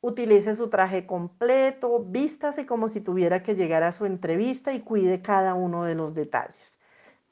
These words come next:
Tenga a la mano documentos que le pueden ser solicitados durante la entrevista.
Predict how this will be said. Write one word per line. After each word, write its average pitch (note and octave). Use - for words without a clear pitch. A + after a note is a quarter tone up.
Tenga C4
a D4
la D4+
mano B3+
documentos A#3+
que A#3
le F#3+
pueden F3
ser F#3+
solicitados F#3
durante F3
la D#3
entrevista. D3+